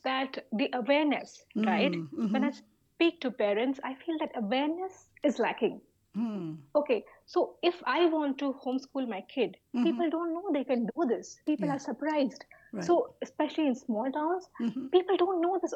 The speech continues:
Speaker 1: option exists,
Speaker 2: Mm-hmm.
Speaker 1: right?
Speaker 2: Mm-hmm.
Speaker 1: And, uh, a child who has been struggling or, uh, doesn't benefit enough,
Speaker 2: Mm-hmm.
Speaker 1: right, in the
Speaker 2: Mm-hmm.
Speaker 1: school or in a traditional environment,
Speaker 2: Mm-hmm.
Speaker 1: um, I feel that they should know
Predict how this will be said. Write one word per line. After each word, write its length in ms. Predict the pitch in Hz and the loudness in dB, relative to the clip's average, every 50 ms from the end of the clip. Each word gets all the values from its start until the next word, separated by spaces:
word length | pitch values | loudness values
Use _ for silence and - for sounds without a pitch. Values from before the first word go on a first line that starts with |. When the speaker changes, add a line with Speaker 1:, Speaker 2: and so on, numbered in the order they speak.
| - 262 | -2 -2
Speaker 1:
option 280 | 277 - - 349 320 269 | -2 0 0 2 2 2
exists, 640 | 220 190 180 196 196 254 302 269 - - - - - - | 2 2 0 0 2 2 2 0 0 -6 -16 -18 -10 -6
Speaker 2:
Mm-hmm. 220 | 220 226 220 220 208 | -4 -2 -2 0 2
Speaker 1:
right? 300 | 208 202 202 285 320 - - - - | 2 2 2 2 0 -2 -6 -12 -8
Speaker 2:
Mm-hmm. 260 | - 196 190 175 160 - 302 320 | -4 -4 -2 -2 -2 0 0 0
Speaker 1:
And, 200 | 330 330 302 294 | 2 4 6 6
uh, 260 | 285 277 285 294 294 - - _ _ _ - | 4 4 2 -2 -4 -8 -14 _ _ _ -10
a 60 | 302 - | -10 -10
child 500 | - - 294 285 285 320 349 359 320 277 | -8 -8 -6 -4 -2 0 2 2 2 0
who 120 | 269 302 | 0 -2
has 200 | 294 269 294 269 - - 233 202 285 | -4 -4 -8 -10 -10 -6 0 2 2
been 140 | 294 294 - | 4 2 2
struggling 680 | - - - - - 262 254 294 277 247 185 175 - - - - - _ _ _ _ - | -2 -8 -8 -2 0 2 4 6 6 6 6 4 0 -10 -16 -20 -20 _ _ _ _ -2
or, 200 | 285 285 294 294 294 - | 0 2 2 2 0 -2
uh, 20 | - - - - - - - - - - 240 - - - | -4 -8 -16 -18 -16 -12 -12 -10 -10 -8 -8 -6 0 2
doesn't 340 | 277 285 277 349 330 262 202 | 2 2 4 6 6 6 6
benefit 460 | 247 254 294 294 - - 320 302 - - 277 269 | 6 4 2 2 2 0 -2 -2 0 0 2 4
enough, 340 | 294 269 262 - - - - _ - 220 | 4 4 0 -2 -6 -14 -18 _ -6 -4
Speaker 2:
Mm-hmm. 180 | 233 214 240 | -4 -2 -2
Speaker 1:
right, 300 | 240 220 233 277 311 - - - | -2 0 0 0 0 -2 -6 -8
in 180 | - 233 240 226 | -4 0 2 2
the 60 | 233 | 2
Speaker 2:
Mm-hmm. 140 | 170 214 - | 0 -2 -2
Speaker 1:
school 280 | 285 285 285 285 277 262 - - - - - - | 2 2 4 4 2 0 -4 -10 -20 -12 -2 2
or 80 | 247 | 2
in 140 | 254 233 247 | 4 4 2
a 60 | 233 - 240 | 0 0 0
traditional 380 | 214 247 262 - - 294 254 | 2 2 0 2 2 2 2
environment, 640 | 220 202 208 214 214 226 269 294 302 330 359 359 359 - - | 2 2 0 0 0 0 0 0 0 2 0 0 -2 -2 -6
Speaker 2:
Mm-hmm. 260 | 226 220 220 202 190 196 - - - 285 294 | -4 -4 -4 -4 -6 -8 -10 -6 -2 0 0
Speaker 1:
um, 280 | 302 311 311 311 294 - - _ _ _ - | 2 2 2 0 -2 -4 -10 _ _ _ -8
I 200 | - 302 320 294 - - - - - - - | -6 -4 -4 -6 -8 -12 -18 -18 -12 -2 2
feel 380 | 311 311 330 339 339 311 277 | 2 4 4 2 0 -2 -4
that 220 | 285 302 294 294 277 - _ _ _ _ _ _ _ _ _ _ - | -4 -4 -4 -6 -8 -10 _ _ _ _ _ _ _ _ _ _ -10
they 340 | 233 185 240 302 320 320 311 | -8 -2 0 0 0 0 -2
should 320 | 311 - - 285 262 196 185 | -6 -4 0 0 0 0 0
know 540 | 220 226 247 285 311 311 254 190 - - | 0 2 2 2 4 2 2 0 -2 -8